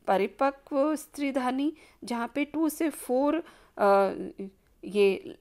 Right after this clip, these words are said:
नेक कवर सेल ब-, का निर्माण होता है इसमें, और इनकी स-, जो है,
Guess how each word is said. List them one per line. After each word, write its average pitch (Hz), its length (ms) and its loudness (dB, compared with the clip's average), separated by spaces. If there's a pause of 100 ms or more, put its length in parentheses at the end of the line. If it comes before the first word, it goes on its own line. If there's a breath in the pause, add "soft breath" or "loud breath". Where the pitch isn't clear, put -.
नेक 247 460 0
कवर 196 260 4
सेल 185 480 -2 (320 soft breath)
ब-, 175 320 -2
का 190 100 0
निर्माण 202 440 0
होता 233 300 -4
है 254 120 -2
इसमें, 294 360 -4 (420 soft breath)
और 196 380 0 (240 soft breath)
इनकी 208 300 -6
स-, - 140 -12 (560)
जो 180 120 -6
है, 185 340 -8